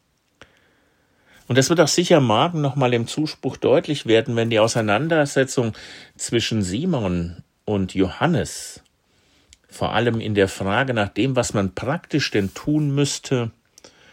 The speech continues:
deutlich wird. Denn das Aufnehmen der Botschaft Jesu in seiner Tiefe und Breite ist nicht jedem gegeben. Selbst dann, wenn er mal Papst wird oder zumindest daraus ein Papst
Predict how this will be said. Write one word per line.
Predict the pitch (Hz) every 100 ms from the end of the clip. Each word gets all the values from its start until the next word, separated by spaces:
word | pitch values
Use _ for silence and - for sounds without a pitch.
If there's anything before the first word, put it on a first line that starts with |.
| _ _ _ _ -
deutlich | 76 80 - 104 -
wird. | 71 - - _ _ _ _ _ _ _ _ _ -
Denn | 90
das | 87 -
Aufnehmen | 104 165 - 139 120
der | 110 98
Botschaft | 131 170 - 113 -
Jesu | 90 127 -
in | 135
seiner | 117 107 101
Tiefe | - 160 180 -
und | 117
Breite | 104 98 101 147 -
ist | - -
nicht | 107 -
jedem | 90 95 98 107
gegeben. | 120 117 139 147 95 85 -
Selbst | - 110 - -
dann, | 113 151
wenn | 131
er | 107
mal | 87 87
Papst | - 117 147 -
wird | 131 117
oder | 101 85
zumindest | - 95 113 110 -
daraus | 92 90 107 104
ein | 82
Papst | 87 107 - -